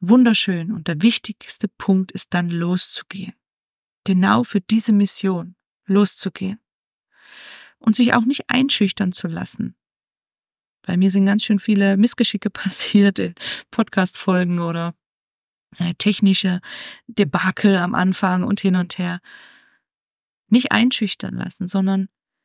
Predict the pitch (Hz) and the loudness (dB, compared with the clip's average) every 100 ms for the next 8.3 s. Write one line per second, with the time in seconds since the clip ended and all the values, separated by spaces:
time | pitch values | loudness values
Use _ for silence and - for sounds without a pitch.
0 | _ _ - - 196 214 226 - 190 202 | _ _ -6 0 2 4 2 0 2 4
1 | 233 247 220 220 202 208 226 - _ _ | 4 4 2 2 4 4 0 -2 _ _
2 | _ _ _ _ _ _ _ _ _ _ | _ _ _ _ _ _ _ _ _ _
3 | - 208 190 196 - - - 190 - 180 | 0 2 4 0 -2 -4 0 0 0 -6
4 | 170 175 180 208 226 233 - 240 - - | -4 -4 0 2 2 2 2 0 -2 -2
5 | 208 233 - 262 _ - - - 220 - | -2 -2 -2 -4 _ -10 -10 -4 -4 -4
6 | - 160 151 _ _ _ _ _ _ _ | -8 -10 -10 _ _ _ _ _ _ _
7 | - - - 190 185 180 170 - 180 175 | -14 -8 -4 -2 0 -2 -2 -6 -6 -4
8 | 180 220 | -2 -2